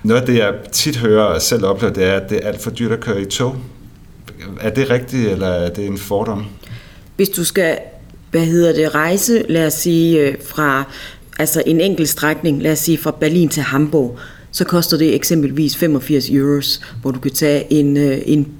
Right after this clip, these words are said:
Speaker 2: en bus, der er meget billigere, eller en bil. Det samme gør sig også gældende i Danmark. En enkelt billet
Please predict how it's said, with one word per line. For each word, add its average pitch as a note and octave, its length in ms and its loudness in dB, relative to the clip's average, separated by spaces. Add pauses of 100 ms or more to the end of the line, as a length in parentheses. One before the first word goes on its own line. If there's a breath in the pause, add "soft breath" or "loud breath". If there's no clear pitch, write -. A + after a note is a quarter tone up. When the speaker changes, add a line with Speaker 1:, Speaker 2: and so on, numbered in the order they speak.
(120)
Speaker 2:
en D3+ 120 2
bus, D3+ 360 -6
der D#3 140 -2
er C#3 220 2
meget C3+ 340 2
billigere, D#3 440 0
eller C3+ 180 4
en B2+ 160 2
bil. C#3 380 -2 (380 loud breath)
Det D#3 80 2
samme E3 280 2
gør E3 140 0
sig C#3+ 160 -4
også C#3+ 140 -2
gældende D3 280 2
i B2+ 40 -2
Danmark. E3 440 2
En D3 120 4
enkelt C#3 300 0
billet D3 320 2